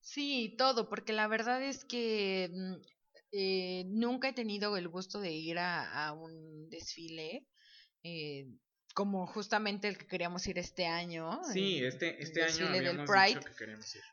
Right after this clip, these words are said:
Speaker 1: Pero, o sea, se vi-, se vive puro amor, se respira todo bonito, porque yo no he estado, pero sí he tenido amigos que han estado y me platican, y la verdad es que las calles se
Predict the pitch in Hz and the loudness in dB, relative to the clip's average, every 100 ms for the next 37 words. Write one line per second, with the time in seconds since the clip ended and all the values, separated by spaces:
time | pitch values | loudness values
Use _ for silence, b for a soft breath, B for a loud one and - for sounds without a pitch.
0 | _ - 233 233 240 240 208 226 254 226 | _ 6 8 10 10 8 6 4 6 6
1 | 226 - 294 247 233 262 233 262 285 330 | 6 2 0 0 2 4 6 6 4 4
2 | 285 277 240 233 226 233 247 247 240 202 | 6 8 8 8 8 10 8 6 4 4
3 | - 226 226 220 208 190 208 208 208 185 | 2 4 8 10 10 8 4 2 2 0
4 | 190 196 196 214 208 190 196 165 180 196 | 0 -2 2 2 2 0 0 0 -2 0
5 | 208 226 226 196 202 165 160 180 175 190 | 2 0 -2 -4 -2 -2 -2 -6 -6 -6
6 | 185 175 175 170 160 156 160 160 160 160 | -4 -2 -4 -4 -6 -6 -8 -10 -6 -2
7 | 151 156 175 165 156 - 156 156 180 - | -2 -2 -4 -8 -10 -6 -6 -6 -10 -4
8 | 175 170 175 165 180 196 220 - 214 190 | -4 0 0 2 4 2 2 -2 0 2
9 | 170 - - 175 185 196 170 | 2 0 2 2 0 -4 -8